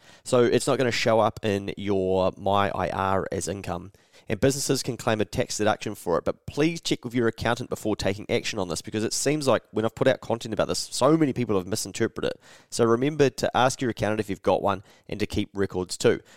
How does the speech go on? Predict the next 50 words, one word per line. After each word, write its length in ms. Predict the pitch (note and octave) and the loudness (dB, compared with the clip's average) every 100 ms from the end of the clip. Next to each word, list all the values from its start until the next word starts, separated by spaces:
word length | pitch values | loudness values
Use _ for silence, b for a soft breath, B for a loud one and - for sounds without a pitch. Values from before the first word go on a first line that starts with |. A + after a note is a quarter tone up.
| B B | B B
For 80 | - | -4
self-employed 840 | A#2+ C#3 D3 C3 - - C#3+ F3 - | 0 4 2 0 -10 0 4 4 4
people, 340 | G#2+ - F2+ | -2 -2 -6
you 160 | G#2 B2 | -2 0
may 160 | C3+ C3+ | 2 2
be 140 | C3+ | 0
claiming 420 | - A2 A#2 B2 | -4 -2 -2 -2
home 380 | A2 A2 A#2 A2 | 0 0 -2 -6
office 320 | - A#2 B2 - | 0 0 0 -6
expenses 600 | - - A2 - G#2+ - | -8 -6 -6 -4 -6 -4
yourself, 420 | F#2+ - A#2 - | -4 2 0 0
so 140 | - | -6
don't 300 | G2 A#2 A#2+ | 0 0 0
confuse 520 | - A#2+ - A#2 A#2+ | -6 -12 -6 -2 -2
this 260 | - G#2+ - | 0 -2 0
with 180 | G#2 E2+ | -6 0
that. 360 | A2+ A2 - - b b b b | 2 2 -4 -18 b b b b
This 160 | C3 C#3+ | -2 0
is 80 | |
simply 300 | - D3 D3+ | -2 -2 2
a 60 | C#3+ | 2
reminder 520 | B2+ A2+ G#2 A2+ G2+ | 2 2 2 2 2
of 80 | F#2 | 0
how 180 | G2+ A2 | 0 0
many 160 | A#2+ | 0
things 460 | A#2 - B2 A#2+ G#2+ | -4 -4 -4 -2 -2
there 180 | G#2 G2+ | 2 4
are 120 | G2+ | 2
going 340 | G2 G#2 G#2 | 4 2 4
on 200 | G#2 G2+ | 2 0
and 140 | G2 F#2+ | -2 -6
changing 440 | - A2 A2+ G2 | -4 -4 -4 -6
in 100 | D#2 | -6
the 60 | F#2+ | -6
tax 340 | - A2 - | -4 -4 -4
world 320 | G#2+ A2 F#2+ - b | 0 2 2 -4 b
that 120 | - A2+ | -2 0
it 60 | |
can 100 | - | 0
be 80 | G#2 | -2
very 180 | A2 B2+ | 0 0
complicated 640 | - C#3 B2 - F#2+ F#2+ | -2 -2 -2 0 0 0
for 80 | F#2 | -6
businesses 580 | F2 G#2+ A2+ - G#2+ - | -4 -4 -2 -4 -4 -4
and 100 | G#2+ | -8
individuals 640 | - G#2+ F#2 A2 - G2 - | -8 -8 0 0 2 -4 -4
to 100 | - | -6
keep 220 | G#2+ G2 | -4 -2
up 140 | A2+ | -2
with. 260 | F#2+ C#2+ | 0 -4